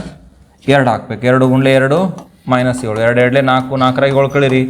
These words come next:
ಏಳು ನಾಲ್ಕರ ವ್ಯತ್ಯಾಸ ಎಷ್ಟು? ಮೂರು. ದೊಡ್ಡ ಅಂಕೆ ಚಿಹ್ನೆ ಇಡ್ಬೇಕು, ಅಂದ್ರೆ ಮೈನಸ್ ಮೂರು. ಎರಡು ಇದ್ದಾಗ ಎಷ್ಟಾಯ್ತು? ಮೈನಸ್ ಮೂರು ಆಯ್ತು. ಎರಡು ಕಾಮ ಮೈನಸ್ ಮೂರು.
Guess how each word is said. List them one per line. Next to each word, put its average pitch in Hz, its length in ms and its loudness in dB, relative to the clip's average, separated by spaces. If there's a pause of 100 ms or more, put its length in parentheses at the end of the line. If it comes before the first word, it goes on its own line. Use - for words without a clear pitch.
(460)
ಏಳು 135 60 4
ನಾಲ್ಕರ 135 340 0
ವ್ಯತ್ಯಾಸ 135 300 -4
ಎಷ್ಟು? 135 260 -6 (600)
ಮೂರು. 143 420 2
ದೊಡ್ಡ 131 180 2
ಅಂಕೆ 131 180 -2
ಚಿಹ್ನೆ 127 220 -2
ಇಡ್ಬೇಕು, 110 260 -4
ಅಂದ್ರೆ 127 140 0
ಮೈನಸ್ 120 380 -2
ಮೂರು. 101 380 -8
ಎರಡು 127 200 0
ಇದ್ದಾಗ 131 180 0
ಎಷ್ಟಾಯ್ತು? 131 400 0 (760)
ಮೈನಸ್ 127 360 0
ಮೂರು 107 180 -4
ಆಯ್ತು. 101 220 -10 (500)
ಎರಡು 127 200 2
ಕಾಮ 131 240 0 (920)
ಮೈನಸ್ 117 340 -4
ಮೂರು. 85 220 -4